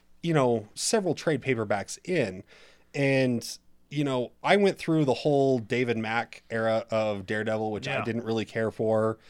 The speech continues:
Speaker 1: but the
Speaker 2: Really?
Speaker 1: stories were good,
Speaker 2: Okay.
Speaker 1: like, 'cause Bendis was still
Speaker 2: Yeah.
Speaker 1: writing. And so I enjoyed the stories with, like, Echo and everything,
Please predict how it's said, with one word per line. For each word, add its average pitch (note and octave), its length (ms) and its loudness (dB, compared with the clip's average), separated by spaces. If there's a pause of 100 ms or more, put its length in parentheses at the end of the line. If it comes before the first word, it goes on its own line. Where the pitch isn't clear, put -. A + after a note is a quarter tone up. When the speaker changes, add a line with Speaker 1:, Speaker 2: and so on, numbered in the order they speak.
(100)
Speaker 1:
but B2+ 100 -14
the C#3+ 60 4
Speaker 2:
Really? D3 140 2
Speaker 1:
stories C#3 480 4
were C#3+ 120 2
good, C#3+ 460 4
Speaker 2:
Okay. C#3 180 -8
Speaker 1:
like, C#3 160 -2
'cause B2+ 120 -4
Bendis B2 360 -2
was C3 120 -6
still C3 160 -2
Speaker 2:
Yeah. A2+ 80 2
Speaker 1:
writing. B2+ 400 2 (340)
And B2+ 140 0
so D3 100 4
I B2+ 120 4
enjoyed D3 360 6
the D3 80 -4
stories D3 440 2
with, A#2 120 -2
like, G#2 240 -4
Echo D3 380 2
and C#3+ 100 2
everything, D3+ 580 0